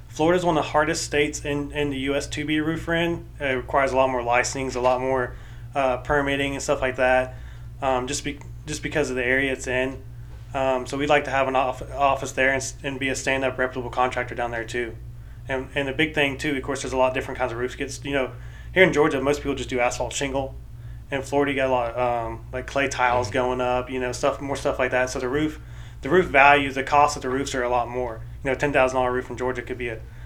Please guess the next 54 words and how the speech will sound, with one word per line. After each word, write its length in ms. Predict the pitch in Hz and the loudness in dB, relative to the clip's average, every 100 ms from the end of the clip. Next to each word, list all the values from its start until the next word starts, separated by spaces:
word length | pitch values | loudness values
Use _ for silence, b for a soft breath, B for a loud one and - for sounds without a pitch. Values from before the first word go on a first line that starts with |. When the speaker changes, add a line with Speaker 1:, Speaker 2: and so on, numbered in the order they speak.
| B - | B -4
Speaker 1:
twenty-five 440 | 147 135 131 123 | -2 0 2 0
to 40 | 117 | 0
thirty 220 | 127 123 | 0 0
thousand 280 | 120 117 120 | 0 0 -2
dollar 200 | 120 113 | -4 -4
roof 160 | 117 | -8
in 80 | 117 | -10
Florida. 340 | 117 127 123 - - B B B - | -10 -10 -10 -12 -14 B B B -6
Speaker 2:
Do 80 | 123 | -4
you, 220 | 127 131 - | -2 -4 -8
would 120 | 117 113 | -8 -6
that 140 | 104 | -4
leave 120 | 123 | -4
the 60 | 110 | -2
profit 320 | - 117 - | 0 0 0
margin 240 | 117 110 | -2 -2
the 80 | 104 | -4
same, 340 | - 127 185 202 - - | -2 -2 -2 -6 -12 -6
or 120 | 110 | -4
does 180 | 104 110 | -2 -2
it, 100 | 104 - | -4 -4
does 140 | 110 | -4
it 80 | 110 | -4
increase 320 | 107 120 113 | -4 -4 -4
exponentially 520 | 104 - 104 98 104 | -4 -6 -8 -8 -8
based 240 | 101 98 - | -6 -6 -6
on 140 | 101 | -8
the 140 | 90 87 - - - | -8 -10 -12 -6 0
Speaker 1:
I 60 | 147 | 4
think, 240 | 196 185 | 4 6
I 100 | 147 | 4
think 180 | 180 165 | 4 2
it's 80 | 151 | 0
gonna 140 | 156 | -2
increase 300 | 131 147 147 127 | -2 -2 -4 -4
a 40 | |
good 160 | 120 113 | -6 -6
bit 160 | 113 | -8
in 80 | 117 | -10
Florida, 380 | - 120 117 110 - | -12 -12 -12 -12 -12
yeah. 140 | 131 123 - - - | -14 -14 -14 -14 -12
Speaker 2:
'Cause 120 | - 107 | -8 -6
your 80 | |
materials 460 | 107 - 117 110 98 | -6 -2 0 -2 -4
are 60 | 95 | -8
still 200 | - 107 | -6 -6
not 120 | 95 | -6
that 80 | - | -8
much 160 | 104 | -8
more 120 | 101 | -10
expensive 360 | 98 - 101 92 | -10 -10 -10 -10
than 120 | 101 | -6
Speaker 1:
Right, 240 | 131 117 123 - | -2 -2 -4 -8
right. 220 | 117 | -8